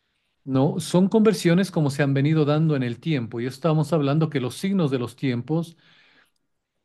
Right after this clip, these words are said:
lo estamos viendo desde la época de los primeros cristianos, cómo ha proliferado todo hasta llegar a estos días donde ya vemos las señales preclaras de estas conversiones de aquellos que realmente son judíos.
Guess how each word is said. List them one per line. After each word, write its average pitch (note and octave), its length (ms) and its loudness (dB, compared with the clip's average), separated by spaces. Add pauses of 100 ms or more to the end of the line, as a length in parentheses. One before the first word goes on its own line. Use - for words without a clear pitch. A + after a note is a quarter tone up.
lo D#3+ 160 2
estamos E3+ 360 2
viendo F3 300 4
desde D#3+ 360 2
la A#2+ 140 0
época B2 500 -4
de B2+ 160 -4
los A#2 120 -4
primeros B2+ 380 0
cristianos, A#2+ 880 -2 (640)
cómo D#3 440 4
ha C#3+ 100 0
proliferado C3 680 0
todo C#3+ 340 0
hasta A#2+ 220 -8
llegar B2 300 0
a D#3+ 40 4
estos D#3 340 -2
días D3 400 0
donde A#2+ 260 -6
ya C3 200 2
vemos C3+ 400 4
las A2 120 -4
señales C3 480 -2 (120)
preclaras E3 720 -2 (460)
de C#3 260 4
estas D3 320 0
conversiones B2 720 0
de B2 80 0
aquellos F3+ 480 0
que D3 140 -4
realmente C#3 640 0
son D#3 340 -4
judíos. C3+ 800 -6